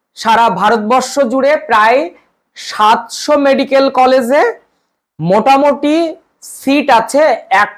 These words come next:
লক্ষ আট হাজার নশো চল্লিশটি। তাহলে মোট পরীক্ষার্থীর সংখ্যা চব্বিশ লক্ষ, সেখানে সাতশোর কিছু বেশি মেডিকেল কলেজ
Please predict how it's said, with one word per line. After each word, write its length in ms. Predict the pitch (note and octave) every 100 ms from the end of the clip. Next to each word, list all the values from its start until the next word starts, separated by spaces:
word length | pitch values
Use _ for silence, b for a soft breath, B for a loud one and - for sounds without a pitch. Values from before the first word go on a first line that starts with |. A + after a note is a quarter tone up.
| -
লক্ষ 360 | B3 B3+ B3+ C#4 B3+ E3+ F3+
আট 160 | G3+ A3
হাজার 360 | B3 C4 C#4+ C4+
নশো 380 | F#3 G3+ G#3 C4+ C4+
চল্লিশটি। 640 | C4+ C#4 C4+ B3+ - - B2 - _ _ _ _ _ -
তাহলে 360 | F#3 G3+ B3+ F#3 D3+ D3+
মোট 240 | G#3 B3 B3
পরীক্ষার্থীর 680 | A#3+ B3 - C4 - C#4 A3+
সংখ্যা 420 | C4 C4 B3 C#4+ G#4 B B B
চব্বিশ 440 | C4+ C#4 A#3 C#4+ -
লক্ষ, 260 | C#4 - - C3 G2 _ _ _ _ -
সেখানে 360 | G#3+ G#3+ B3 C4
সাতশোর 640 | B3+ A#3 A3+ - - C4 B3+
কিছু 240 | C4 - A3+
বেশি 320 | G#3+ G#3+ C4
মেডিকেল 420 | A#3+ A#3 A#3+ B3+ B3+
কলেজ 320 | C#4+ A#3